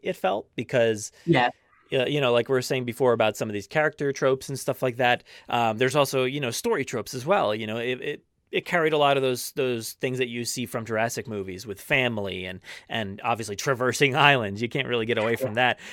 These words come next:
Speaker 1: Um, dinosaur attacks and labs and all, you know, all the stuff that you expect from a Jurassic movie. It, it's all in
Speaker 2: Yeah.
Speaker 1: here. You know, it's all in here. So I was very happy with that. It didn't feel like it was, like, some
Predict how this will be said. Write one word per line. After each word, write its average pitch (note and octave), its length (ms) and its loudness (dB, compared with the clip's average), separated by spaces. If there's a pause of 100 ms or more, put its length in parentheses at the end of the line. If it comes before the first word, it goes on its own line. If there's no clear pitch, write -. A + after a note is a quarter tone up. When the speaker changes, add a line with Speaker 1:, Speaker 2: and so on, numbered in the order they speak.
(120)
Speaker 1:
Um, B2 600 6
dinosaur D3+ 500 6
attacks A2 480 0
and C3+ 120 -2
labs D3 460 8
and C#3+ 80 -6
all, G#3+ 320 4
you G3+ 100 4
know, F#3 80 4
all G#3 140 8
the A3 140 4
stuff G#3+ 200 2
that G3+ 100 2
you G#3 140 0
expect D#3+ 520 2
from D3 240 2
a C3 80 2
Jurassic A#2 720 0 (640)
movie. A2+ 540 0 (280)
It, D#3 240 -4
it's F3+ 160 0
all G3+ 260 8
in E3+ 120 4
Speaker 2:
Yeah. F3 100 4
Speaker 1:
here. - 240 -4 (100)
You D3 100 -2
know, D3+ 140 6
it's D#3 120 2
all E3 240 4
in B2 100 0
here. G2+ 280 -8
So B2+ 360 2 (280)
I C3 140 8
was D3 100 8
very F#3 200 6
happy C#3+ 360 2
with A#2 100 0
that. A#2 140 2
It B2 80 -2
didn't A3+ 200 0
feel G#3 260 2
like D#3 220 4
it D3+ 80 -8
was, C3+ 160 -4
like, C3 240 2 (180)
some G3 380 4